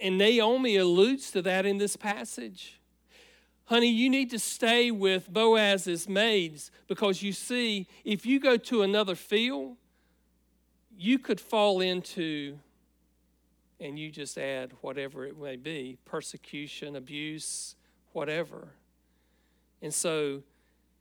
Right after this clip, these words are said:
she is looking at the protection of her daughter-in-law. And we see in, in this text that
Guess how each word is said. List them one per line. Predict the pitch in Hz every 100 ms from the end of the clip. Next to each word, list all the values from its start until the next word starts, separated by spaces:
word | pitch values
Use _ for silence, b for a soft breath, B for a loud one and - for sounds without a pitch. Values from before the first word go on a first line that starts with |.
| _
she | - - 190 180 165
is | 139 131 127 - - - _ 233
looking | 165 165 160 139
at | 127 127 - _ -
the |
protection | - 135 - 143 - - 147 135
of | 135
her | 139 131
daughter-in-law. | 147 151 139 131 127 127 123 _ _ _ _ _ _ _ _ _ _ -
And | 143
we |
see | 139 - 190 190 180 165
in, | 147 143 - b b
in | 151
this | 147 139 -
text | - 202 180 160 - -
that | 156 151